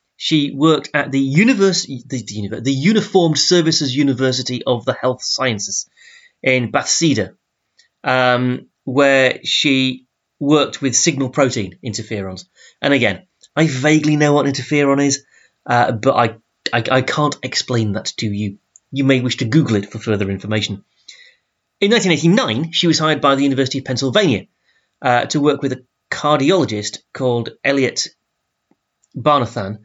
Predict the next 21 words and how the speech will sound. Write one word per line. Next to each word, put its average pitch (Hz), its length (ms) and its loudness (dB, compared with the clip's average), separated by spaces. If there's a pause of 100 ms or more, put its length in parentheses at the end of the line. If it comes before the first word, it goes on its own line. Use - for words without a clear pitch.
(460)
uh, 131 360 2 (520)
who 170 160 4
was 180 240 4
working 156 400 2
on 113 260 -2
messenger 123 380 -2
R 113 260 0
N 110 60 -2
A. 104 120 -2
So 127 120 -2
this 160 160 2
is 170 100 -2
where 156 260 2
her 143 160 -2
work 131 280 0
on 127 140 -4 (160)
M 131 180 -2
R 117 180 0
N 107 120 -2
A 104 120 -4
starts. - 640 -4